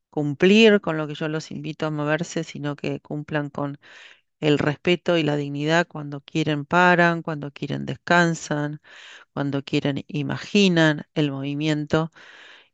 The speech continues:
y sean su propia autoridad. Entonces, dicho esto, y les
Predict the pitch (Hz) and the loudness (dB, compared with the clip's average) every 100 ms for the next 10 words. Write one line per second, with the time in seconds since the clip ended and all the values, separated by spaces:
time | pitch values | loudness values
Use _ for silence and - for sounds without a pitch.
0 | _ _ 160 156 - 180 185 196 190 156 | _ _ -2 0 4 6 8 6 2 -8
1 | 147 147 135 143 135 139 139 135 135 131 | -6 -4 -2 -2 -2 -4 -6 -6 -2 -2
2 | - _ _ _ _ _ _ _ _ _ | -4 _ _ _ _ _ _ _ _ _
3 | _ _ _ _ _ _ _ _ _ _ | _ _ _ _ _ _ _ _ _ _
4 | _ _ _ _ _ _ _ _ _ _ | _ _ _ _ _ _ _ _ _ _
5 | _ _ _ _ _ _ - 156 156 170 | _ _ _ _ _ _ -4 -2 0 0
6 | 170 165 170 175 - 180 190 190 - 190 | 2 2 0 -2 2 4 4 2 2 4
7 | 185 - 151 143 147 | 4 2 -4 -2 -4